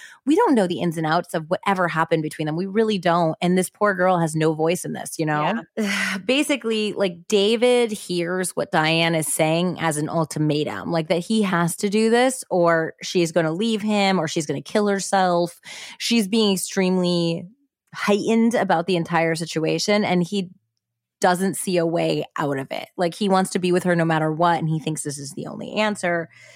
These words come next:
Speaker 1: And so they, they start, like, plotting what they're gonna do, and she's making him call Adrian's house to try to, like, lure Adrian out of the house all weekend. But
Speaker 2: Whoa.
Speaker 1: Adrian's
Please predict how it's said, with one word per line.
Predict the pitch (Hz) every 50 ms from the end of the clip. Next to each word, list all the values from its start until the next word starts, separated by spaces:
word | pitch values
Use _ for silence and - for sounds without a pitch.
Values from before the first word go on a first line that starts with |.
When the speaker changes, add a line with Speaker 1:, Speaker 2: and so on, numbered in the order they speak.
| - - - - - - _ _ _
Speaker 1:
And | 202 208 202 196 196 190 185 185 185
so | - - 208
they, | 190 190 190 185 185 185 - - - -
they | 196 196 185
start, | 190 - - 202 202 208 - 190
like, | 170 160 147 - _ -
plotting | - - 170 160 165 165 165 160
what | 156 160 151
they're | - 156
gonna | 151 156 156 165
do, | 160 - 196 196 190 185 180 185 185 180 175 180 - -
and | 180 170 160 160 156 156 160
she's | - - 190 190 185
making | 196 180 214 202 185 175
him | 170 180 165 156
call | - - - 156 156 165 -
Adrian's | 131 170 165 - 170 160 165 160 -
house | - - - 165 165 165 - -
to | 156
try | - - - 151 151
to, | 156 156
like, | 156 160 156 -
lure | 160 160 160 175 180 175 175 175 175 -
Adrian | - 170 165 160 - - 170 170 165 160 160 160 160 - -
out | 160 156 151
of | 160 -
the | 160
house | 160 - 175 175 185 - -
all | 156 180 180
weekend. | 170 175 202 214 220 220 233 240 240
But | 240 233 233
Speaker 2:
Whoa. | 233 226 214
Speaker 1:
Adrian's | 202 208 208 208 202 190 175 165 151 -